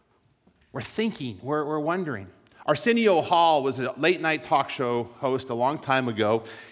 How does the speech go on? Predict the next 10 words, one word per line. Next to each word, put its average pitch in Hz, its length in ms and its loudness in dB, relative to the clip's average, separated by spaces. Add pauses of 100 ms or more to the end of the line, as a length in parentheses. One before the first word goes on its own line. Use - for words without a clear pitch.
He 220 220 -2
had 185 240 4
a 156 60 0
bit, 131 480 0
things 196 380 -2
that 170 180 0
make 143 300 -6
you 151 80 -4
go, 127 400 0 (320)
"Hmm." 110 460 -8